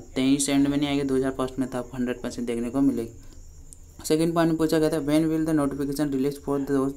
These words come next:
those post, इन post के लिए notification कब release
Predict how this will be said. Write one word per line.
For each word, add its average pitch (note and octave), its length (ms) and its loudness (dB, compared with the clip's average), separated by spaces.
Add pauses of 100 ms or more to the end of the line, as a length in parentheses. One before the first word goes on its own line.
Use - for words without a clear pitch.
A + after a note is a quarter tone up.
those C3+ 240 -4
post, B2 200 -6 (420)
इन D3 840 -2 (120)
post C3+ 360 0
के C#3+ 100 0
लिए C#3 300 2
notification C3 480 0
कब C3+ 180 -2
release B2+ 260 0